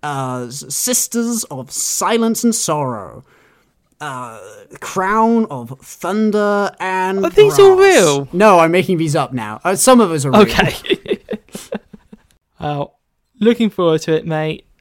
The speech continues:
Speaker 2: Something a little bit new.
Speaker 1: Daughter of War and Shadows.
Speaker 2: So, catch up with you in a fortnight to discuss Children of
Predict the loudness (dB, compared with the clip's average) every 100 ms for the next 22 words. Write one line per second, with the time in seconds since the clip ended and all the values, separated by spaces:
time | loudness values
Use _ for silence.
0 | -16 -6 -4 -2 -2 0 4 2 2 -2
1 | -4 -4 -6 -10 _ 2 4 2 -2 -2
2 | -2 2 6 6 6 2 0 0 -2 -8
3 | -12 -12 -14 -16 _ _ _ _ _ _
4 | _ _ -20 -20 _ -4 0 0 -2 -4
5 | -10 _ _ _ -8 -4 0 0 -2 -2
6 | -2 -2 -4 0 2 2 0 -2 -4 -10
7 | -10 -2 -2 -2 -10 -14 -18 _ _ -8
8 | 0 0 0 -2 -2 -6